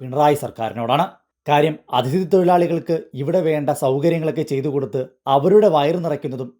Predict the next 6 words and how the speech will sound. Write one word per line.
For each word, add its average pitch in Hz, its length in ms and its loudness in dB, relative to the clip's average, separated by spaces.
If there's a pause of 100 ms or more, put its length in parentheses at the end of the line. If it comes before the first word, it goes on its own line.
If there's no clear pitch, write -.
ഇതേ 139 200 0
സർക്കാരല്ലേ. 117 500 -6 (520)
അതുകൊണ്ടാകാം 147 680 2 (160)
ഒരുപക്ഷേ 143 400 -2 (360)
കേരളത്തിൻ്റെ 202 560 4
വികസനം 202 360 -2